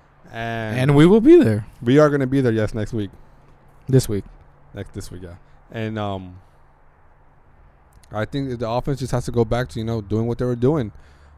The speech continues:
Speaker 1: Obviously, George Kittle might come back, so that's gonna help a lot. But I think, you know, they just gotta remember who they are. Run, try to run the ball. They gotta try to run the ball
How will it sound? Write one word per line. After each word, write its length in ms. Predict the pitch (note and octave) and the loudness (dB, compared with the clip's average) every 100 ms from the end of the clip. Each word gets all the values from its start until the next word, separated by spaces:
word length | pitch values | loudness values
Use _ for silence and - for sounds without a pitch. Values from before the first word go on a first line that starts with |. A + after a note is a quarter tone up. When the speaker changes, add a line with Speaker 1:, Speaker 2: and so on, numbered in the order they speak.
| - | -6
Speaker 1:
Obviously, 360 | G#2+ A#2+ B2 | -2 -2 -2
George 220 | A2+ A2 | -4 -6
Kittle 200 | - A#2+ | -4 -6
might 160 | A2+ A2 | -6 -8
come 180 | - A2 | -8 -8
back, 180 | G#2+ A2 | -6 -6
so 100 | G#2+ | -10
that's 140 | G2+ | -12
gonna 140 | A#2 G2+ | -10 -6
help 180 | A2+ | -4
a 40 | A2+ | -4
lot. 300 | A2 A2+ A2+ _ _ _ _ - - - - | -4 -4 -8 _ _ _ _ -20 -20 -20 -10
But 140 | A2 | -8
I 80 | G#2+ | -8
think, 280 | G#2 B2 A2+ | -8 -12 -8
you 60 | |
know, 100 | A2+ | -8
they 100 | A2 A#2 | -6 -8
just 140 | A2+ | -4
gotta 320 | B2+ A2+ F#2 - _ _ _ | -4 -2 -4 -10 _ _ _
remember 380 | - A#2 C3+ C#3+ | -10 -2 2 4
who 140 | B2 B2 | 4 4
they 160 | A#2 | 4
are. 180 | G#2+ F#2 | 2 0
Run, 220 | F#2 A#2 C#3+ | 2 2 2
try 180 | - | 2
to 80 | E3 | 2
run 200 | D#3+ D#3 | 2 0
the 60 | D3 | 0
ball. 200 | A#2 G2+ | -2 -2
They 100 | A#2 | -2
gotta 180 | D3+ C#3 | -4 -4
try 160 | C#3 | -4
to 60 | B2 | -2
run 120 | A2+ | -2
the 80 | G#2+ | -4
ball 280 | F#2+ F#2 | -6 -8